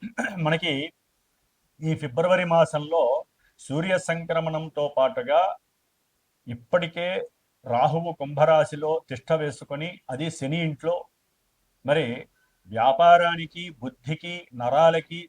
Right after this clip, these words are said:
తెలివితేటలకి, మనం మాట్లాడే ప్రతి మాటకి, సంభాషణలకి కూడా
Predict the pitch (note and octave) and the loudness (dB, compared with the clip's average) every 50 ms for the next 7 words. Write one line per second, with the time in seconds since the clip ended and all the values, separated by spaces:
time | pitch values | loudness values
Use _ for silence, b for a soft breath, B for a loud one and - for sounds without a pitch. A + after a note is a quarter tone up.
0 | _ - B2+ C3 D3+ D3+ E3+ D#3+ E3 D#3+ D#3 D3+ D3+ D3+ D3 D3 D3 - E3 E3 | _ -10 -8 -6 -6 -6 -6 -4 0 0 2 2 2 0 -2 -2 -6 -8 -12 -12
1 | E3 - _ _ _ _ _ _ _ _ _ _ _ _ _ _ _ _ _ _ | -12 -14 _ _ _ _ _ _ _ _ _ _ _ _ _ _ _ _ _ _
2 | _ _ _ _ _ _ _ - - C#3 D#3 F3 E3 D#3 C#3+ C#3 D3 D#3+ D#3 - | _ _ _ _ _ _ _ -8 -4 0 0 0 0 0 2 2 2 2 4 4
3 | F3 E3+ E3+ F3 E3 - D3 C#3 C3+ D#3+ D#3 D3 C#3+ D3 D#3 D3+ E3 D#3+ - E3+ | 4 4 4 2 -2 -2 -6 -6 -4 -4 -4 -2 0 0 0 0 -2 -4 -4 -10
4 | E3+ F3 D#3 - C3+ B2+ C#3 C3+ A#2+ D3+ D#3+ E3 D#3 - D#3+ D#3+ D#3+ D#3+ D#3 - | -10 -10 -4 -4 -4 -4 -2 2 4 6 6 6 4 0 -6 -4 -4 -4 -6 -6
5 | D#3 D#3 D3+ - - C#3+ D3 D3 D3+ D#3 D#3 - | -10 -14 -14 -12 -10 -6 -2 2 2 2 2 0